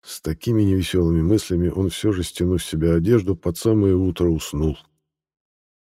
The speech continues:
Однако поспать ему не дали. Чуткий и тревожный сон Копытмана был нарушен деликатным стуком в дверь.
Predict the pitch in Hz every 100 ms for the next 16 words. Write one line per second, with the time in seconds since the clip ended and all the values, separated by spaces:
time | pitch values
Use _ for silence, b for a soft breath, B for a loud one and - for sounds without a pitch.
0 | _ - 82 113 - - 120 113 107 107
1 | 110 113 92 76 73 - _ _ _ _
2 | _ - - 117 - 101 98 92 104 104
3 | 101 - 113 113 101 85 92 85 82 82
4 | 92 90 107 113 98 87 87 85 131 -
5 | 107 - 110 104 87 82 90 -